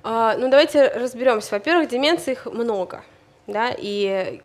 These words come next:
ну, нейродегенерация — это львиная доля деменции, но не все они связаны с дегенерацией. Что-то связано с сосудистой патологией там, и так далее, с токсической. Есть формы обратимой деменции. Действительно, да, если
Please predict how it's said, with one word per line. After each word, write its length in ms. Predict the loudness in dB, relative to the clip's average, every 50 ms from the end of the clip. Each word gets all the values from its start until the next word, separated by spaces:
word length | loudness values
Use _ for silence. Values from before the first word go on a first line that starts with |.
| -20 -18 -12
ну, 180 | -4 -2 -2 -2
нейродегенерация — 960 | -2 0 2 2 2 2 0 -6 -4 -2 0 2 4 2 2 0 -2 -12 -10
это 120 | -8 -8
львиная 360 | -6 -4 -2 -2 0 0 -2
доля 240 | -2 -2 -4 -6 -6
деменции, 440 | -6 -6 -4 -2 -2 -4 -4 -4 -6
но 80 | -4 -2
не 140 | -2 -2
все 280 | -4 -6 -8 -2 0 2
они 320 | 2 2 0 -4 -4 -6
связаны 400 | -8 -8 -6 -6 -6 -6 -6 -10
с 40 | -10
дегенерацией. 960 | -10 -14 -14 -10 -8 -8 -6 -6 -6 -6 -8 -10 -14 -16 -16 -14 -14 -16 -16
Что-то 280 | -16 -8 -8 -6 -8 -8
связано 400 | -8 -6 -6 -6 -6 -8 -10 -12
с 20 |
сосудистой 580 | -12 -14 -14 -10 -10 -10 -10 -10 -12 -12 -14 -12
патологией 640 | -12 -12 -10 -10 -8 -8 -8 -10 -10 -12 -16 -18
там, 220 | -16 -16 -16 -14
и 60 | -12 -10
так 180 | -10 -10 -8
далее, 340 | -8 -8 -8 -8 -12 -16 -16
с 80 | -16 -12
токсической. 720 | -12 -12 -12 -12 -16 -16 -16 -16 -18 -18 -18 -18 -20 -20 -20 -20 -20 -20 -20 _ _ -4
Есть 260 | -4 -4 -4 -6 -6
формы 260 | -4 -4 -4 -4 -6
обратимой 680 | -6 -4 -4 -6 -6 -6 -10 -12 -10 -8 -8 -8 -8
деменции. 600 | -8 -8 -8 -8 -8 -8 -10 -12 -14 -18 -20 -20 -20 -20 -20 -20 -20 -20 -20 -20 -20 -20 -20 -20 -20 -20 -20 -18
Действительно, 680 | -14 -14 -12 -4 2 2 2 4 2 -2 -2 -2 -2
да, 160 | 2 2 2
если 640 | 2 2 0 -2 -4 -6 -4 -2 -2 0 -2 -2 -4